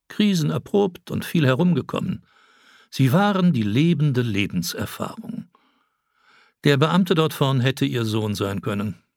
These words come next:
Gut, Frau Böning saß auf ihrem Koffer mit den Füßen im Schotter,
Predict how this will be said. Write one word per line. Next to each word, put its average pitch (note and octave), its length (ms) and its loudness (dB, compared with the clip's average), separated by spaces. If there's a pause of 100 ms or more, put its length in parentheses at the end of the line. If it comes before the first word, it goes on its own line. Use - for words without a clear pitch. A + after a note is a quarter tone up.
(560)
Gut, C3 300 -4
Frau - 280 -10
Böning G#2 460 0
saß G2+ 300 -4
auf G2 140 -4
ihrem G2 260 -4
Koffer C#3 340 2
mit A2 200 -2
den G2 120 -4
Füßen - 380 -2
im F#2+ 100 -4
Schotter, C#3 400 2